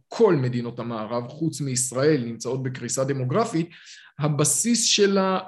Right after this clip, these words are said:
הוא במידה רבה רעיוני. כלומר, דווקא פרוגרסיבים תמיד מנמקים את זה בכלכלה.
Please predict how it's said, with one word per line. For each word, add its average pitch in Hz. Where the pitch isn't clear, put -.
הוא 175
במידה 170
רבה 156
רעיוני. 127
כלומר, 180
דווקא 202
פרוגרסיבים 180
תמיד 190
מנמקים 190
את 165
זה 170
בכלכלה. 143